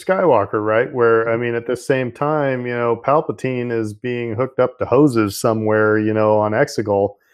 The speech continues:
So it's like he might be a Sith disciple. He could be a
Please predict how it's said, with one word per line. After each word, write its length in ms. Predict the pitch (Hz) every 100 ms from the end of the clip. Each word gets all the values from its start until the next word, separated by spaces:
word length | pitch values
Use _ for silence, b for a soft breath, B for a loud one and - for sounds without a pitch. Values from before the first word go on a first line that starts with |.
| _ _
So 800 | - - 117 110 113 110 110 - -
it's 300 | 117 113 -
like 200 | 113 110
he 160 | 139
might 320 | 151 113 113 -
be 240 | 120 117 113
a 220 | 107 104
Sith 400 | - 123 113 -
disciple. 480 | 104 - 107 107 117
He 80 | 107
could 240 | 120 107
be 180 | 110 107
a 200 | 104